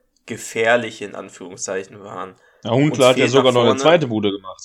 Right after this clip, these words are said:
Speaker 2: War, leider stand
Speaker 1: Ah,
Speaker 2: Harit
Speaker 1: stimmt, das
Speaker 2: davor,
Speaker 1: Abseits-Tor.
Speaker 2: stand Harit einen Schritt im Abseits.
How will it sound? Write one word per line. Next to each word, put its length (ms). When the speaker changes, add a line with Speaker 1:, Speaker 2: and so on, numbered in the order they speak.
Speaker 2:
War, 520
leider 300
stand 220
Speaker 1:
Ah, 60
Speaker 2:
Harit 80
Speaker 1:
stimmt, 240
das 80
Speaker 2:
davor, 80
Speaker 1:
Abseits-Tor. 400
Speaker 2:
stand 500
Harit 480
einen 220
Schritt 280
im 60
Abseits. 540